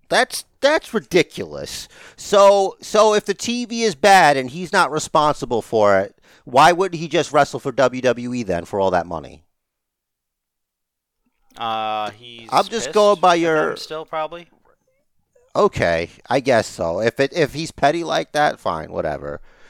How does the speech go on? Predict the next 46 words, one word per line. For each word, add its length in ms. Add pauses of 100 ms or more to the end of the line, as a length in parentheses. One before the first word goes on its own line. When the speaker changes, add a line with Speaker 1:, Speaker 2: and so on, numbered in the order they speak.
(440)
Speaker 1:
But 220
to, 160
Speaker 2:
Do 100
you 60
Speaker 1:
to, 80
Speaker 2:
think 260
he's 220
not? 320 (640)
Speaker 1:
I 120
don't 180
know 280
him. 160
I 100
don't 160
know 180
if 120
he 160
is. 560 (400)
Like, 240
Speaker 2:
I 160
Speaker 1:
I, 0
Speaker 2:
don't 60
Speaker 1:
I, 160
Speaker 2:
know. 60
Speaker 1:
I, 120
Speaker 2:
It 40
Speaker 1:
o-, 200
Speaker 2:
seems 160
Speaker 1:
I 160
Speaker 2:
so. 120
Speaker 1:
only 220
know 380
that 420
he 500 (140)
believes 460
in 80
himself 560
more 200
than 160
everybody 600
else 260
does. 640 (220)
That's 300
what 140
Speaker 2:
Mm-hmm. 60
Speaker 1:
I 60